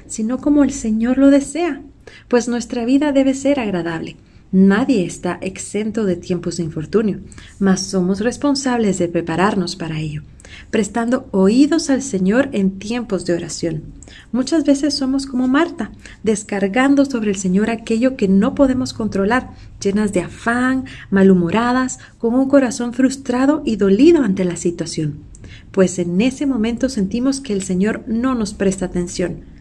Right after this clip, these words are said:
Pero si aprendemos a María, que aprovechó el tiempo, podremos sentarnos a los pies del Señor sin pedir, sin tratar de que se nos den soluciones inmediatas.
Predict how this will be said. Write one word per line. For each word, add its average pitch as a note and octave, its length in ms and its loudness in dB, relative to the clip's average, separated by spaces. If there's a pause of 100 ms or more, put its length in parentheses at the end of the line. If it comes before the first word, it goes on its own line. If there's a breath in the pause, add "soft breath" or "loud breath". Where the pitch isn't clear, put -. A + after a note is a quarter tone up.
(500 loud breath)
Pero C#4 180 6
si C#4 100 2
aprendemos C#4+ 480 0
a C#4 80 0
María, G3 380 0
que F3+ 80 -2
aprovechó E3+ 600 -4
el E3+ 200 -4
tiempo, B3 440 -6 (380 loud breath)
podremos D4 480 2
sentarnos C4+ 560 0
a G#3+ 60 0
los F3 180 -2
pies C#4 400 2
del C#4+ 140 2
Señor A3 500 -2
sin - 380 -6
pedir, C4+ 420 0 (800)
sin A3+ 260 -2
tratar B3+ 520 0
de B3+ 120 -2
que A3 120 0
se G3 160 -6
nos F#3 160 0
den G#3 160 0
soluciones B3+ 760 -2
inmediatas. F3 640 -2